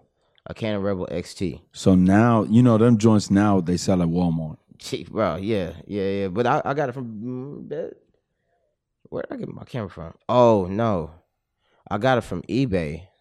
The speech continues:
Speaker 1: or something
Speaker 2: Mm.
Speaker 1: like that. Um, I bought it online,
Speaker 2: Mm.
Speaker 1: like, uh, like a used one. And then, um, and then after that, uh, somebody broke to our house, stole my camera.
Speaker 2: Mm.
Speaker 1: So I, I, insurance money kinda covered it. So my dad took me to go replace my camera. I got a Canon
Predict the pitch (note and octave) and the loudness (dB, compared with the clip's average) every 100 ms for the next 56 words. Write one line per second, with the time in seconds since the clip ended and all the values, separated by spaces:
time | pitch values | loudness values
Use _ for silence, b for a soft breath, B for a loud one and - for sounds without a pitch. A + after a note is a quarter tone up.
0 | _ G2 F#2+ F#2+ G2+ F2+ F#2+ F2+ F2+ D#2+ | _ -4 -2 0 -2 -2 -4 -4 -6 -8
1 | C#2+ F#2 G2 F2 E2 _ _ _ _ - | -6 -4 -4 -4 -8 _ _ _ _ -8
2 | F#2 A2+ G2 E2+ F#2+ F#2 F#2+ E2 D2+ E2+ | 0 2 2 -2 -4 -4 -4 -4 -8 -16
3 | _ _ - F#2 F2+ E2+ E2 E2 F2+ F#2 | _ _ -8 -6 -4 -4 -8 -10 -6 -6
4 | F2+ D#2 E2+ F2+ E2+ F#2 G#2 G2 E2 E2 | -6 -6 -4 -6 -6 -6 -4 -6 -8 -10
5 | D#2 D#2+ F#2 F2+ F2 F2 E2+ D#2 D2 _ | -8 -8 -6 -6 -6 -6 -8 -10 -14 _
6 | _ _ _ _ _ _ _ _ - - | _ _ _ _ _ _ _ _ -20 -10
7 | F2+ E2 F2+ E2+ C#2 F#2 F#2+ F#2 F#2 F2+ | -8 -6 -6 -6 -6 -6 -4 -2 0 -2
8 | - D2+ F#2+ F2+ F2 E2 D#2+ - F#2 F2+ | -4 -4 -4 -4 -4 -6 -10 -8 -4 -4
9 | E2 G2 F#2 F#2+ F#2+ F2 F2+ - _ - | -4 -6 -4 -4 -2 -2 -4 -10 _ -10
10 | E2+ F#2+ - F2 D#2 D#2 - - F#2 F#2 | -6 -6 -4 -4 -4 -8 -12 -6 -4 -2
11 | F2 E2+ - - E2+ F2 F2 - E2 - | -4 -8 -14 -14 -8 -6 -6 -8 -12 -12
12 | G2+ - - - F#2+ G2 F#2+ F2 F2 F2+ | -12 -12 -16 -8 -6 -4 -2 -4 -4 -6
13 | E2+ - F2+ D2+ G2+ F2 E2 - D2+ D#2 | -6 -6 -8 -6 -2 -2 -4 -6 -8 -4
14 | F2+ F2 - F#2+ F2+ E2 D#2+ D#2+ D2 F2+ | -2 -2 -4 -6 -6 -10 -8 -10 -10 -12
15 | E2 D#2+ - F#2+ E2 E2 E2+ D2+ D2 - | -12 -14 -10 -10 -8 -8 -8 -10 -12 -12
16 | F#2 E2+ D#2 | -10 -10 -10